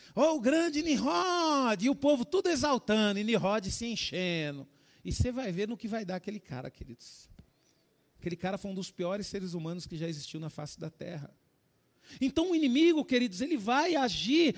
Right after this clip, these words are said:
é dessa forma, é, sabe? Engrandecer, "Nossa, como você é bom. Não, você tá certo. Não, você é o dono da razão.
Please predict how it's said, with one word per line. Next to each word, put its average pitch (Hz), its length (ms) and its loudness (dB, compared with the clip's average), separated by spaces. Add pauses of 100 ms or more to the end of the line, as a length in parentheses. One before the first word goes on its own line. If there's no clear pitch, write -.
(120)
é 277 100 0
dessa 262 380 0
forma, 262 640 2
é, 269 320 4
sabe? 277 460 4 (160)
Engrandecer, 247 560 2
"Nossa, 202 640 -4
como 226 240 -4
você 226 300 0
é 226 60 2
bom. 196 680 2 (180)
Não, 190 360 2
você 190 320 -2
tá 302 160 -2
certo. 214 800 2
Não, 208 220 2
você 226 300 0
é 262 40 4
o 285 40 0
dono 277 220 -2
da 277 140 4
razão. 240 680 2